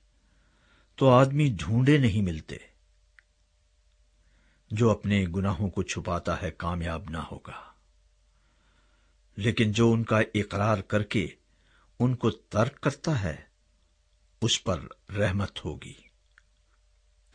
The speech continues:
मुबारक है वो आदमी जो सदा डरता रहता है, लेकिन जो अपने दिल को सख्त करता है,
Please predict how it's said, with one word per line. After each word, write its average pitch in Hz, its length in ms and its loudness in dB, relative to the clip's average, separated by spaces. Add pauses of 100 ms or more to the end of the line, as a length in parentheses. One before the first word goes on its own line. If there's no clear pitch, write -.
(240)
मुबारक 110 580 6
है 110 120 -2
वो 104 140 4
आदमी 95 560 2 (840)
जो 170 140 2
सदा 120 360 4
डरता 92 460 -4
रहता 80 360 -6
है, - 300 -14 (1800)
लेकिन 107 460 2
जो 117 180 6
अपने 113 280 2
दिल 110 220 0
को 113 140 0
सख्त - 420 -4
करता - 380 -2
है, 85 320 -8